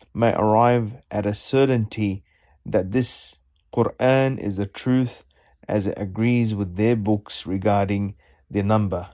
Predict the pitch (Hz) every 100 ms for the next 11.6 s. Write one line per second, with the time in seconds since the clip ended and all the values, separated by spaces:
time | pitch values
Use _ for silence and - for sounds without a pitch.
0 | - 90 90 95 - 113 110 104 _ _
1 | _ - 104 107 101 101 120 120 113 76
2 | 98 95 - 95 95 104 107 104 - -
3 | _ _ _ _ - 107 113 107 104 92
4 | 95 95 95 92 - _ _ _ _ _
5 | _ _ _ - 107 107 87 85 92 104
6 | 104 117 113 110 98 98 95 101 131 117
7 | 117 110 101 95 95 - 104 98 - -
8 | _ _ _ _ _ - 113 123 147 151
9 | - 131 123 107 104 120 113 98 87 -
10 | _ _ _ _ _ _ _ _ _ -
11 | 127 113 92 76 - -